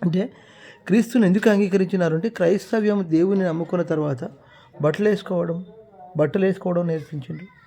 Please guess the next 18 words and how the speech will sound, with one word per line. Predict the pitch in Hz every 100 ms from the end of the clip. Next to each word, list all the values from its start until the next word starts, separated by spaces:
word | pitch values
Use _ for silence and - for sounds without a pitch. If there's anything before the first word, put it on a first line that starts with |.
| _ _ _ _
చదువు | - 170 196
నేర్పించిండు, | 202 185 143 151 - 151 190 202 _ _ _
పేదవారిని | 165 185 190 190 196
కరుణ-, | 185 165 190 196
కనికరించడం, | 175 175 196 160 147 160 185 214 _ 160
దిక్కులేని | 143 190 196
వారిని | 185 185 175
ఆదరించడం, | 156 151 175 160 151 160 - - - -
ఆహారం | 160 196 214 202
లేని | 190
వారికి | 185 170
ఆహారం | 156 156 180 175
పెట్టడం | 160 151 151
అనేది | 147 165
బైబిల్ | 147 143 151
నేర్పుతుంది. | 147 - - 139 160
ఇది | 175
తప్ప? | 160 165 - 170